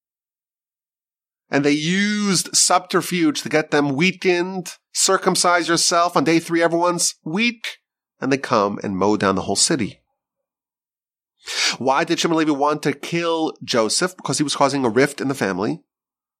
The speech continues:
He's snitching to Jacob on his brothers.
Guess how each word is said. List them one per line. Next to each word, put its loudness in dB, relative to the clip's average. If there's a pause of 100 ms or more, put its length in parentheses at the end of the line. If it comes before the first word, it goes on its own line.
(120)
He's 2
snitching 2 (180)
to 2
Jacob 0
on -4
his -4
brothers. -2